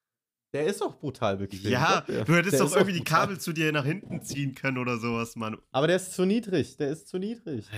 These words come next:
Speaker 2: Ja, okay.
Speaker 1: Ich kauf mir ja noch einen
Speaker 2: Oh
Speaker 1: neuen.
Speaker 2: Gott, Alter, so richtig assi-mäßig.
Speaker 1: PayPal Me Account ist in der Bio drin.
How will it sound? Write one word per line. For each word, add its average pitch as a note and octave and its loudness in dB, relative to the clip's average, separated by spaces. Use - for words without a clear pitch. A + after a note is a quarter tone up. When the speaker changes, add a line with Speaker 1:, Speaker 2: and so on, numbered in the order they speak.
Speaker 2:
Ja, G#2 -4
okay. G#2 -6
Speaker 1:
Ich - -14
kauf - -2
mir D3 6
ja G#2+ 4
noch G#2 -2
einen G#2 -4
Speaker 2:
Oh G2 0
Speaker 1:
neuen. G2 -2
Speaker 2:
Gott, G#2 -4
Alter, G2+ -4
so G2+ -4
richtig G#2+ -6
assi-mäßig. A2 -6
Speaker 1:
PayPal C3+ 2
Me C#3+ 4
Account B2+ 2
ist B2 -6
in A#2 -2
der A2+ 0
Bio A2+ -6
drin. G2 -12